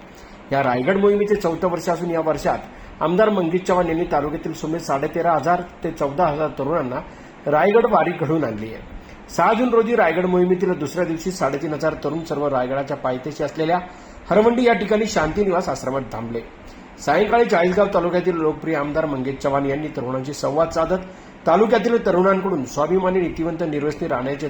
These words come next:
तसेच उद्योग, व्यवसाय व नोकरीच्या माध्यमातून स्वतःची प्रगती स्वतः करण्याची शपथ घेतली.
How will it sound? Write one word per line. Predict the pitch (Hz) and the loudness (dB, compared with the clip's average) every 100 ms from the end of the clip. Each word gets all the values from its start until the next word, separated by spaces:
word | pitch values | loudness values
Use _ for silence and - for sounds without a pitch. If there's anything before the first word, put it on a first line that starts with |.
| 147 | -6
तसेच | 147 180 180 - - - - | -2 -4 -4 -12 -18 -10 -4
उद्योग, | 165 190 262 240 | 0 4 4 4
व्यवसाय | 196 180 214 | 2 2 2
व | 208 | 2
नोकरीच्या | 202 175 147 175 180 | 0 -2 -2 0 0
माध्यमातून | 147 139 151 151 175 | 0 -2 -2 -2 -6
स्वतःची | - 143 147 147 | -4 -4 -4 -6
प्रगती | 156 143 175 175 131 - - - | -4 -2 -2 -4 -6 -8 -16 -6
स्वतः | - 156 214 | -2 0 0
करण्याची | 170 143 143 196 | 0 -2 -4 -6
शपथ | - 131 120 | -6 -6 -6
घेतली. | 117 120 123 | -4 -6 -8